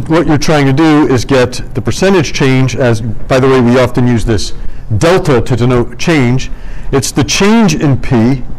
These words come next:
divided by the level of P. That's a generic formula here. Well, what do we mean here? We really mean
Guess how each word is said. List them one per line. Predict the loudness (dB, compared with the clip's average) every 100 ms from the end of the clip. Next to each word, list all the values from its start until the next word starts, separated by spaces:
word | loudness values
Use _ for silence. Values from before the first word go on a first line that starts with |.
| -6 -8 -8 -10 -4
divided | 0 2 2 2
by | 2 2
the | 2
level | 2 2 2 0
of | -2
P. | -2 0 2
That's | 0 0
a | 0
generic | 2 2 2 2 0 -6
formula | -6 0 2 4 2 2
here. | 2 0 -2 -6 -6 -8 -10 -2
Well, | 2 4
what | 4
do | 4
we | 4
mean | 4 2 2
here? | 2 2 2 2 0
We | 2 2
really | 4 4 4
mean | 4 2 2